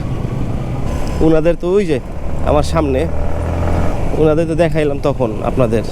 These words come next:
অ্যাক্সিডেন্ট করছে, কি অবস্থা। বাইরে ভাই, ও আমার কাছে দেখে মনে হয় নাই ওনারা জুতা, মানে, কেডস পরে আসছে। হ্যাঁ, সব নাকি ছিঁড়ে গেছে।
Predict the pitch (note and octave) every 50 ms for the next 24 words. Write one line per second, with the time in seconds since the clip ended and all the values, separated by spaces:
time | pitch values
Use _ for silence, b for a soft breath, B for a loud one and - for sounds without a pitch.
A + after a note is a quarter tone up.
0 | - - - B2+ - - - D3+ C#3 C3 B2+ A#2 A2 B2 - - C3 - - -
1 | G3+ G#3 F#3 E3+ D3+ C#3 - - - - A2 A2+ - - - - - - - -
2 | - - - - - - - - - - G#2+ G#2+ A#2 A#2 B2+ B2 B2 A#2+ B2 C3+
3 | B2+ A#2+ A#2 B2 D#3 D#3+ D3+ D#3+ F3 F3 F3 F#3 F3 F#3+ F3 F#3 F#3 E3+ F3+ F#3
4 | F3 E3+ E3+ F3 F3 D#3+ D3+ D3 D3+ D#3 D3 C#3 C#3 C#3 C3+ B2 B2+ C3 B2 -
5 | - - - - - - - D3 D#3+ E3+ D#3 D3 - - - C3+ C3+ C3+ - D3+
6 | D3+ D3 - - - D#3+ D#3 D3 D3 C3 A#2 - - - F2+ F2 E2+ E2+ - -
7 | - - - - - - - - - - - - - - - - - - - -
8 | D3+ D#3+ E3 C#3 A#2 A2 - C3+ C3+ C#3 D3+ D3 C#3+ C#3+ B2 - - E3 D3+ D#3
9 | D3+ C#3+ A#2+ - -